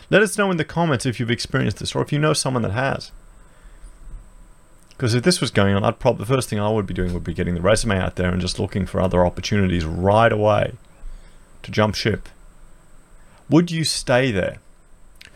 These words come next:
Would you stay there if they've saved the business from the brink, or would you jump?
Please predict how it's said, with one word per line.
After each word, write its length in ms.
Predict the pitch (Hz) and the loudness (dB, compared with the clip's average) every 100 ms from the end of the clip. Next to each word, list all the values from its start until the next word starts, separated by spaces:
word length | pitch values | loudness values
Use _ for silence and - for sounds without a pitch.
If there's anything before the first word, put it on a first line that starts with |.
| - - 131 | -16 -4 0
Would 160 | 160 | 2
you 80 | 170 | 2
stay 360 | - - 123 117 | 0 4 4 4
there 180 | 117 | 2
if 240 | 117 98 - | 0 -4 -6
they've 180 | 98 - | -8 -4
saved 320 | - 117 110 | 0 2 0
the 80 | 110 | -2
business 340 | 104 98 104 | -2 -2 -6
from 200 | - 104 | -4 -2
the 60 | 92 | 0
brink, 360 | 104 113 120 - | 2 0 -2 -6
or 160 | 90 90 | -4 -4
would 400 | 92 98 95 - | 0 0 0 0
you 180 | 98 | -2
jump? 440 | 92 - 98 - | 0 2 2 2